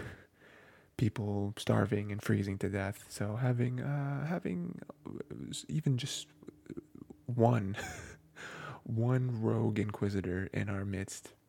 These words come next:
not, not, uh, not ideal. So we have that, and then, uh,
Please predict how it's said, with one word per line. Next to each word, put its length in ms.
not, 480
not, 380
uh, 260
not 160
ideal. 360
So 120
we 80
have 80
that, 380
and 220
then, 300
uh, 380